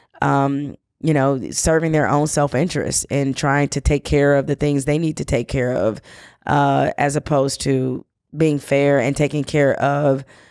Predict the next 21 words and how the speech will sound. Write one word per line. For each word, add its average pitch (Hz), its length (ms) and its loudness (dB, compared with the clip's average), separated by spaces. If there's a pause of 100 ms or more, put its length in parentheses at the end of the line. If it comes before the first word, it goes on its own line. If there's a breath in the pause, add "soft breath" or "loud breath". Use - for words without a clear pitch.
(140 soft breath)
the 156 180 0
athletes 147 440 0
that 135 180 -2
got - 240 -2
you 151 80 -4
to 147 160 -2
this 143 160 -4
point 135 240 0
where 147 120 2
you 147 140 2
can 160 320 2
say 120 240 0
you're 127 460 0
a - 80 -4
billion 139 320 -4
dollar - 240 -4
enterprise. 120 580 -4 (320 loud breath)
And 151 100 -4
so 185 140 0
my 190 160 0
prediction, 147 680 -2